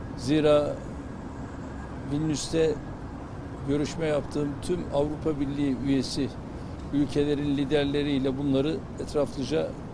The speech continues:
konuştuk, ele aldık. Yani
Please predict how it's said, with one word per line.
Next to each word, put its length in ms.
konuştuk, 400
ele 120
aldık. 340
Yani 440